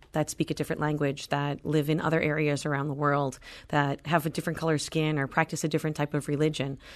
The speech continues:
And then you can apply it, um, to, on screen. And so that, that opportunity where I can see that you could be my brother, you could be my uncle, you could be my cousin, uh, you could be my next door neighbor, but no matter what, you're a human being.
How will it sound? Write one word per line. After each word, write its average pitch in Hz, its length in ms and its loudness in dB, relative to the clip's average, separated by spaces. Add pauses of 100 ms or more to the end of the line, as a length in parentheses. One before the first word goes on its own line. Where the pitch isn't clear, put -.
(220)
And 170 180 6
then 175 160 4
you 175 80 2
can 165 160 0
apply 147 360 2
it, 143 300 0
um, 139 380 0 (380)
to, - 180 0 (480)
on 160 240 8
screen. 135 540 0 (280)
And 170 200 4
so 156 400 6 (300)
that, 190 180 6
that 180 120 6
opportunity 175 840 4 (220)
where 151 560 4 (100)
I 160 120 6
can 151 220 -2
see 151 600 0 (640)
that 151 280 4
you 170 100 6
could 165 180 -2
be 139 360 2
my 151 100 2
brother, 143 480 0 (100)
you 160 160 -2
could 151 220 -10
be 151 140 2
my 143 180 2
uncle, 143 480 -2
you 156 160 0
could 151 220 -10
be 151 120 0
my 139 160 -2
cousin, 139 520 -2 (440)
uh, 147 100 4
you 156 140 4
could 156 160 0
be 165 120 2
my 147 120 4
next 151 300 0
door 143 140 2
neighbor, 143 280 0
but - 160 -4
no 170 120 4
matter 165 280 2
what, 156 320 0
you're 143 140 -2
a 135 60 -2
human 147 340 -2
being. 139 400 -4